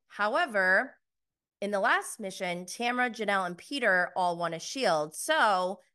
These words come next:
they get to sit in the carriage, meaning that they are not the one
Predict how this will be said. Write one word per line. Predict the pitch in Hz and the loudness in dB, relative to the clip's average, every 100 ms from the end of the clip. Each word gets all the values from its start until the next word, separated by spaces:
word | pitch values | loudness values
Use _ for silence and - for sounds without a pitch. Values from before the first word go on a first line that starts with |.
| _ | _
they | 170 208 277 | -4 0 0
get | 285 - | -4 -8
to | 339 | -8
sit | - 277 | -4 -4
in | 240 226 | -4 -6
the | 208 | -8
carriage, | - - 277 262 185 170 180 190 _ _ | -10 -2 4 6 6 4 0 -6 _ _
meaning | 165 190 190 190 | -8 -6 -4 -4
that | 180 165 - | -2 -2 0
they | 190 202 302 202 | 0 2 0 0
are | 180 | 0
not | 175 170 175 | 0 0 0
the | 190 | -4
one | 170 170 | -4 -4